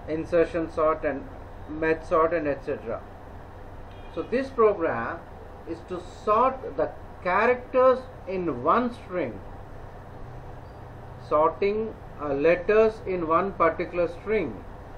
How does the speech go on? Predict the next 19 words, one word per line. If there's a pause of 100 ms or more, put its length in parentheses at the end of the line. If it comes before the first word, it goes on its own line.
(2500)
So
you
take
a
string,
a
string
is
group
of
characters. (1400)
Look
at
the
program,
use
necessary
header
files.